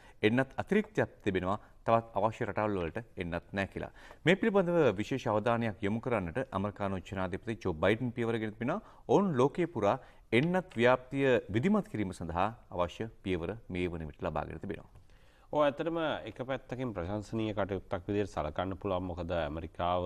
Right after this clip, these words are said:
Speaker 2: මේ ක්‍රියාදාමයේ මුල් තැන ගැනීම මො-, කිසියම් රටක් මේකට මුල් තැන ගත යුතු වෙනවා. මොකද දැන් මේ වෙනකොට ලෝකේ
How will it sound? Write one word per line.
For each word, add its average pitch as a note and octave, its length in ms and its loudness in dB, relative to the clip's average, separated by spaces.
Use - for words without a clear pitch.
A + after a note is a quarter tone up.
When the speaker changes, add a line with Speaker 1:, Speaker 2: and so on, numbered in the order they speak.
Speaker 2:
මේ E2 220 -6
ක්‍රියාදාමයේ E2 760 -4
මුල් D2+ 240 -6
තැන E2+ 300 -4
ගැනීම E2+ 460 0
මො-, E2 200 -4
කිසියම් F#2+ 460 -2
රටක් E2 420 0
මේකට F2 380 -4
මුල් D#2+ 180 -6
තැන F2 220 -6
ගත D#2 240 -4
යුතු D#2+ 380 0
වෙනවා. D#2+ 320 -2
මොකද F#2 380 -4
දැන් F2 180 -6
මේ F2+ 240 0
වෙනකොට G#2+ 480 2
ලෝකේ E2 640 -2